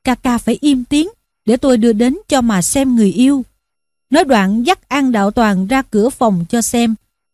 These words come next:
An Đạo Toàn ra xem, thấy trong nhà dưới bếp có bốn cái xác chết nằm đó, thì lấy làm kinh ngạc, rụng rời cả chân tay như người ngộ gió. Trương Thuận lại chỉ lên những chỗ viết chữ ở trên tường mà nói rằng: "Ca ca đã trông thấy chữ của ca ca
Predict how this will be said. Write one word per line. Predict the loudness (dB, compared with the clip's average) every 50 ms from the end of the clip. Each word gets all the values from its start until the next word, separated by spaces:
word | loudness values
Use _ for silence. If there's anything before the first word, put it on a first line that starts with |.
| _
An | -4 -2 -2 0
Đạo | 0 0 0
Toàn | 0 0 0 0 0 -2 -2
ra | -2 -2 -2
xem, | -2 -2 -2 0 0 -2 -4 _ _ _ _ -6
thấy | -4 0
trong | 0 -2 0 0
nhà | -2 0 0
dưới | -2 -2 -2 -4
bếp | -2 -2 -4 -4 -4 -4 -4
có | -4 -2
bốn | 0 0 -2 -2 -2 -4
cái | -4 -4
xác | -2 -2 -4 -6 -6 _ _ -4
chết | -4 -2 -2 -2
nằm | -2 -2 0 -2 -2
đó, | -2 -2 -2 -2 -2 -6 -8 _ _ _ _ _ -4
thì | -2 0 2
lấy | 2 2 2
làm | 2 0 0 -2 -2
kinh | -4 -6 -8 -6 -4
ngạc, | -2 -2 -2 -4 _ _ 0
rụng | 0 0 2 2 0
rời | 0 0 0 0 0
cả | -2 -2 -6 -6
chân | -6 -4 -2 -2 -2 -2 -4
tay | -4 -2 -2 -2 -2 -4
như | -4 -4 -4 -2
người | 0 0 2 2 2 0
ngộ | 0 0 0 0 0 0
gió. | -2 0 0 0 0 0 -4 -6 -8 _ _ _ _ _ _ _ _ _ _ -2
Trương | -2 -2 -2 -2
Thuận | -2 -2 -2 0
lại | -2 -2 -4 -4
chỉ | -2 0 0 0
lên | 2 2 0 0 2 0
những | 0 0 0 0
chỗ | 0 0 0 0
viết | 0 2 0 0 0 _
chữ | -2 0 0 2
ở | 0 0 -2
trên | -2 -2 -2 -2 -2 -2
tường | 0 2 2 4 4 2 0
mà | 0 -2
nói | 0 -2 -2 -2 -2
rằng: | -2 -2 -2 -2 -4 -8 _ _ _ _ _ _ _ _ _ _ -4
"Ca | -4 -2
ca | 0 0 0 0
đã | 0 0 -2
trông | -2 0 0 0 0 0
thấy | -2 -4 -4
chữ | -4 0 0 2 2 2
của | 2 0 0
ca | 2 0 -2
ca | -2 0 0 2 2